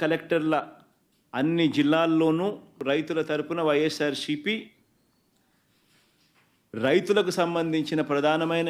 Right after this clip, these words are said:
అంశాలు, ధాన్యం సేకరణలో రైతన్నలకు జరుగుతా ఉన్న అన్యాయాన్ని ప్రశ్నిస్తూ, ధాన్యం సేకరణలో కనీస పెట్టుబడి ధర ఖచ్చితంగా ప్రభుత్వం ప-, ప్రభుత్వం వైపు నుంచి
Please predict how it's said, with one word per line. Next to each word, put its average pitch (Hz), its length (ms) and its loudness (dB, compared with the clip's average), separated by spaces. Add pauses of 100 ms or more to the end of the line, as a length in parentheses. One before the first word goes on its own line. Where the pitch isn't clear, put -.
అంశాలు, 143 420 -2 (2000)
ధాన్యం 151 640 2
సేకరణలో 156 600 2 (160)
రైతన్నలకు 156 640 0
జరుగుతా 143 400 -2 (120)
ఉన్న 139 120 0 (160)
అన్యాయాన్ని 143 640 0
ప్రశ్నిస్తూ, 135 500 -6 (2000)
ధాన్యం 151 580 2 (100)
సేకరణలో 156 640 4 (640)
కనీస 160 380 -4 (140)
పెట్టుబడి 156 500 -2
ధర 147 120 0 (100)
ఖచ్చితంగా 143 520 -2 (280)
ప్రభుత్వం 139 520 -2
ప-, 127 120 0 (240)
ప్రభుత్వం 131 380 -6
వైపు 131 240 -2
నుంచి 127 320 -6